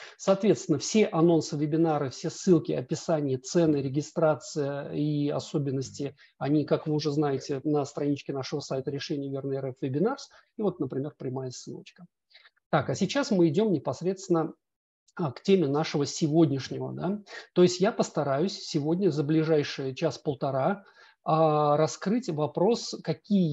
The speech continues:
есть программы, а, финансирования туризма, а, в части бизнес-объектов, доходных объектов, ну, то есть которые приносят деньги впрямую от сдачи за сутки или,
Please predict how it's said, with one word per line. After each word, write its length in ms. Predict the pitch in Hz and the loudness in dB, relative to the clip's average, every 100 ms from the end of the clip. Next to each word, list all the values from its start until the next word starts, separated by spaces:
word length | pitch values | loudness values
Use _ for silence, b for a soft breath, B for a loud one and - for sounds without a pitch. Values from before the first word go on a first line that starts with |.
| 147 | 4
есть 200 | 175 - | 2 2
программы, 760 | - 143 143 180 262 220 135 120 _ _ | -2 -2 0 0 4 4 4 0 _ _
а, 140 | 147 135 | -6 -2
финансирования 800 | 170 151 139 - 220 208 175 | 0 0 0 -4 -2 2 2
туризма, 640 | 147 139 160 233 220 147 113 _ _ _ _ _ - - | 2 0 0 0 0 -2 -4 _ _ _ _ _ -20 -6
а, 180 | 170 143 | -2 -2
в 100 | - | -2
части 400 | - 170 - 147 | 0 0 0 -4
бизнес-объектов, 920 | 147 170 131 156 190 185 240 - 190 | 2 2 2 0 0 0 -2 -4 -4
доходных 580 | 165 175 - 143 139 147 | 0 0 2 0 0 -2
объектов, 480 | 185 214 220 - 180 B B _ | -4 -4 -4 -6 -8 B B _
ну, 80 | 269 | 0
то 100 | 185 | 2
есть 120 | - | 2
которые 360 | 175 165 185 165 | 0 2 2 4
приносят 540 | 185 190 185 175 147 | 2 4 2 0 -2
деньги 300 | 156 180 151 | 0 2 2
впрямую 760 | 143 - 220 156 143 143 220 254 b b - | -4 -2 0 2 2 2 0 -2 b b 2
от 300 | 185 175 - | 2 2 -4
сдачи 440 | 143 156 151 - | -4 0 0 0
за 160 | 131 143 | -6 -6
сутки 720 | - 185 208 214 - 185 175 B B | -2 4 4 2 0 0 0 B B
или, 500 | 175 175 165 151 147 | 0 2 4 2 0